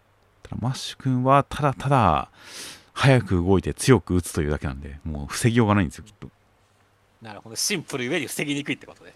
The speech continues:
Speaker 1: レベルを上げて物理で殴るがやっぱり一番強いんですよ。
Speaker 2: そうだね。あとはね、マッシュ君ね、本当に、あ、なんだか、あの、と、門番の人？
Speaker 1: はいはいはい。
Speaker 2: <laughs> 狭間の門番の人で死んでも復活させてくる、あいつがっていう。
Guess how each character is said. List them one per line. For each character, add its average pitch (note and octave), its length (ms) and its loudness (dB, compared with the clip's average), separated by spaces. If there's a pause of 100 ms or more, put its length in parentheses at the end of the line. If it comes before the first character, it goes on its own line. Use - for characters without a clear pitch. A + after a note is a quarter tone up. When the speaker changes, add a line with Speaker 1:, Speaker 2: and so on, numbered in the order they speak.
(120)
Speaker 1:
レ E2+ 320 -2
ベ F2 120 0
ル G2+ 80 0
を F#2+ 40 2
上 F2+ 60 -2
げ F#2+ 60 -4
て F2+ 100 -2
物 G#2 240 -6
理 E2+ 60 0
で D2 60 -2
殴 D#2+ 240 0
る D#2 80 -2
が D#2 60 -4
や D#2 60 -2
っ - 40 -6
ぱ F#2+ 100 -2
り D#2+ 40 -2
一 - 100 -12
番 G#2 120 2
強 G#2 160 -2
い E2+ 40 -2
ん - 20 -6
で - 80 -12
す - 80 -14
よ。 F#2 80 -10 (1200)
Speaker 2:
そ A2 160 -14
う - 40 -20
だ E2+ 200 -20
ね。 G#2+ 380 -18 (340)
あ A#3+ 80 -8
と - 80 -4
は B3+ 80 0
ね、 F#3+ 100 -10
マ A3 100 -2
ッ D4+ 40 -6
シ - 140 -4
ュ - 40 -6
君 F3+ 200 -2
ね、 C3 80 -4
本 D3+ 180 -4
当 D#3+ 140 -4
に、 D3+ 80 -4
あ、 C#3 80 0
な D#3 100 -4
ん - 20 -2
だ C3 60 -6
か、 F#2 120 -8
あ G#2+ 40 -18
の、 G#2 60 -20 (100)
と、 - 140 -12 (160)
門 A#3 240 2
番 C#3 180 4
の - 60 -16
人？ - 200 -10
Speaker 1:
は - 320 4
い - 40 8
は G#4+ 80 4
い - 60 -6
は - 100 -4
い。 - 60 -14 (360)
Speaker 2:
<laughs> - 400 -16
狭 A#3 180 2
間 D4 100 4
の C#4+ 80 -6
門 D#4 180 0
番 A3 120 6
の D3 60 -2
人 B2+ 120 -10
で G#2 60 -6
死 - 160 -6
ん B3+ 40 -10
で C4 80 0
も F#3 80 -2
復 - 120 -12
活 - 120 4
さ G4+ 80 0
せ - 40 -6
て C4+ 60 0
く A#3 80 0
る、 A#2 80 2
あ G#2 60 -2
い - 40 -8
つ - 80 -14
が G#2+ 60 -4
っ - 60 -14
て - 100 -8
い - 60 2
う。 - 20 4